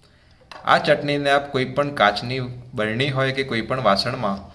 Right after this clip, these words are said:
તમે સ્ટોર કરી શકો છો. આ ચટણી અઠવાડિયા સુધી ફ્રેશ રહે છે તમે ફ્રીજમાં મૂકો તો.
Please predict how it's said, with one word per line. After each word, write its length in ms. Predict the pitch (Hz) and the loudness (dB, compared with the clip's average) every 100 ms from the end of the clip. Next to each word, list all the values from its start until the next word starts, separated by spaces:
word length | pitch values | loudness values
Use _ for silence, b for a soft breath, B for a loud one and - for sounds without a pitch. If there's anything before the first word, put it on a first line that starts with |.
| B B | B B
તમે 260 | - 107 117 | -10 -6 -6
સ્ટોર 340 | 120 113 117 | -4 -4 -4
કરી 220 | 117 117 | -2 -2
શકો 280 | 135 113 101 | -2 -2 -2
છો. 140 | 95 101 - - - | -2 -4 -8 -20 -4
આ 120 | 117 | -2
ચટણી 380 | 143 123 120 120 | 0 -2 -4 -6
અઠવાડિયા 500 | - 113 117 127 135 | -4 -6 0 2 2
સુધી 360 | 127 110 107 113 | 2 -2 -4 -6
ફ્રેશ 400 | - 104 117 - | -2 2 2 2
રહે 220 | 101 143 | 0 0
છે 180 | 165 135 | -4 -4
તમે 240 | 110 107 | -4 -4
ફ્રીજમાં 400 | 104 110 101 107 | -4 -4 -2 -4
મૂકો 220 | 101 104 | -2 -4
તો. 140 | 101 | -4